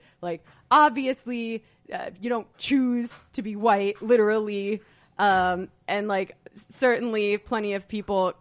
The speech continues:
cannot, do not have that choice, right? Like, everyone who does not pass for white is, uh, probably gonna fall on one side of this fight. Although, although we have seen there are plenty of people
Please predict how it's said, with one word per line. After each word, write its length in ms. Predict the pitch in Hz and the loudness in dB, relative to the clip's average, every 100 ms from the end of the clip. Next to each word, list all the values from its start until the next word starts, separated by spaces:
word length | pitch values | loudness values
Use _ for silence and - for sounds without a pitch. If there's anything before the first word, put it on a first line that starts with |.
| - | -6
cannot, 480 | 220 185 208 - | -4 -2 -2 -2
do 100 | 180 | -6
not 220 | 185 262 208 | 0 2 2
have 220 | 208 175 | 0 0
that 180 | 175 - | -2 -2
choice, 480 | - 143 202 - _ _ _ - | -4 -2 -2 -6 _ _ _ -10
right? 380 | 147 175 220 | -4 -2 -4
Like, 220 | 175 165 - | -4 -6 -6
everyone 580 | 175 175 190 185 170 180 | -8 -4 -4 -2 -4 -4
who 160 | 175 185 | -6 -6
does 240 | 185 175 | -6 -4
not 320 | 202 214 - | -2 -2 -2
pass 340 | - 175 180 - | -2 -2 -2 -4
for 140 | 185 | -8
white 400 | 160 156 160 - _ _ _ _ | -4 -2 -2 -4 _ _ _ _
is, 420 | 180 160 165 156 - | -4 -4 -4 -8 -8
uh, 360 | 156 78 71 73 | -6 -6 -10 -14
probably 380 | - 202 180 175 | -2 -2 -2 -6
gonna 160 | 170 147 | -8 -8
fall 300 | 185 160 160 | -4 -2 -2
on 200 | 160 156 | -6 -6
one 180 | 170 170 | -6 -6
side 340 | 180 147 143 _ | -4 -2 -4 _
of 120 | 143 | -18
this 180 | 160 165 | -14 -16
fight. 260 | - 170 160 | -4 -4 -2
Although, 320 | - 196 226 220 - - | -2 0 -2 -4 -16 -2
although 200 | 330 415 | 2 4
we 100 | 427 | 4
have 160 | 403 440 | 2 -2
seen 300 | - 494 339 | -2 2 4
there 100 | 262 | 2
are 60 | |
plenty 280 | 240 269 302 | 2 -2 0
of 100 | 262 | -2
people 440 | 262 247 208 202 | -4 -4 -2 -4